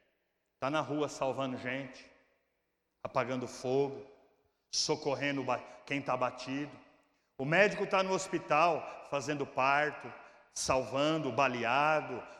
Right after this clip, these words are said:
fazendo a cirurgia, dando socorro. A polícia tá fazendo o seu trabalho, tá todo mundo fazendo o seu trabalho. Mas nós precisamos lembrar a quem nós pertencemos, irmãos.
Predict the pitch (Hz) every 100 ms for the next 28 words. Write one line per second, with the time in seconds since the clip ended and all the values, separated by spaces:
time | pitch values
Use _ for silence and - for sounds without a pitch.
0 | - - - 139 117 151 143 - 143 139
1 | 110 127 156 139 139 131 - 123 - 131
2 | 151 127 - - 147 170 165 226 - 143
3 | 110 - - 151 160 143 160 147 - 156
4 | 151 120 123 151 165 135 - 170 - 233
5 | 202 240 214 180 160 185 180 185 - 160
6 | 135 180 226 165 104 - - - _ _
7 | _ _ _ 147 180 151 190 220 - 226
8 | - 190 190 240 180 220 214 185 214 233
9 | 180 - - - 190 - 247 269 254 226
10 | - 233 233 233 226 190 - 247 277 240
11 | 180 160 117 - - -